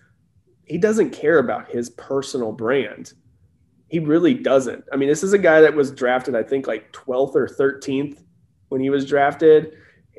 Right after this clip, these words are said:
And, you know, he had some moments where it was like, "Oh, do I really wanna stay here in Milwaukee?" I mean, there was even a time where it was, like, rumors that he was gonna request a trade. He decided not to, decided to stick it out.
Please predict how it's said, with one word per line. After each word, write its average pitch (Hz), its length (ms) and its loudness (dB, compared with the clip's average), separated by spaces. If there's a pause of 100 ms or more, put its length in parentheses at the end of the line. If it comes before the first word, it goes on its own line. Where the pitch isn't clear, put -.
And, 117 640 -4 (1300)
you 139 100 -2
know, 135 180 2
he 165 140 -2
had 175 320 -2
some 180 280 -8 (360)
moments 156 480 2
where 131 140 4
it 131 40 2
was 131 120 0
like, 120 240 -2
"Oh, - 220 -18
do 113 100 -8
I 113 40 -4
really 131 340 0
wanna 147 220 2
stay 135 380 -4
here 147 200 2
in 135 80 -2
Milwaukee?" 127 800 -4 (500)
I - 60 -12
mean, 131 160 -2
there 156 80 2
was 233 160 0
even 247 160 0
a 220 80 2
time 214 220 0
where 170 160 4
it 139 160 2
was, 143 140 0
like, 123 180 0
rumors 160 260 0
that 120 100 -2
he 123 60 -4
was 139 140 -2
gonna 123 260 -4
request 110 440 -6
a 113 40 -8
trade. 160 440 -2 (920)
He 135 100 -10
decided 123 420 -2
not 131 340 -2
to, 180 200 2
decided 127 340 -2
to 117 60 -12
stick 113 260 -6
it 113 100 -6
out. 147 380 -4